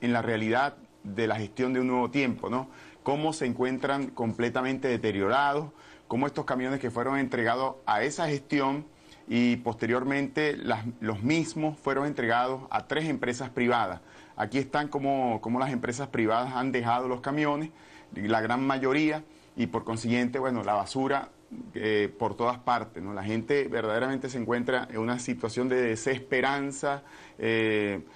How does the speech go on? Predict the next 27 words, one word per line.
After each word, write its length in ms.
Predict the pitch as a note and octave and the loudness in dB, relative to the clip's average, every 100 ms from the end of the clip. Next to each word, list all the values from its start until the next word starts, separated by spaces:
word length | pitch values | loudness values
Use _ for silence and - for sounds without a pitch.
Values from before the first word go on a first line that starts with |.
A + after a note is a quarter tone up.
| - - | -20 -6
y 100 | G2 | 0
bueno, 320 | G#2+ C3+ G2+ - - - - | 2 2 -2 -6 -14 -10 -4
en 120 | G#2 | -4
función 480 | G2+ G2+ - B2+ C3 | -4 -4 0 2 2
de 80 | C3+ | 0
eso 160 | C3+ | -2
aquí 140 | A#2+ B2+ | -2 -2
estamos, 440 | A#2+ C#3+ A2 G2 | 0 0 0 -4
¿no? 280 | A2 C3+ B2 - - | -4 -4 -4 -14 -6
Comparando 720 | A#2+ A#2+ A2 A#2+ C#3 C#3+ - | 0 2 2 0 0 -2 -2
dos 200 | G#2+ B2+ | -2 0
gestiones, 500 | C#3+ C3 D#3 C#3 G#2+ | 0 0 2 2 -2
una 200 | G#2+ B2 | -6 -4
gestión 380 | C3+ B2 C#3+ C3+ | -6 -2 0 2
humanista, 520 | B2+ B2 C#3 B2+ B2 | 2 2 0 0 -6
socialista, 640 | A#2 A#2 B2+ D3 D3+ - C3+ - - | -6 -2 2 2 0 -4 -8 -10 -4
frente 300 | C3+ B2 B2 | 0 0 2
a 20 | |
una, 280 | B2 C3 C3 - - | 0 0 -2 -8 -4
eh, 280 | A#2+ A#2 A#2 | 0 0 0
gestión 540 | B2+ B2 C#3 C#3 D3 - | -4 0 2 2 -2 -4
que 80 | B2+ | 0
ha 40 | |
venido 340 | B2 C3+ C#3 C3+ | 2 2 0 2
privatizando 880 | D3 C#3 C3 C#3 B2 D#3+ E3+ E3 E3 | 2 2 2 0 0 0 0 2 2
los 120 | D#3 | 0
servicios 600 | E3 D#3+ E3+ D#3 F3 | -2 0 0 0 -2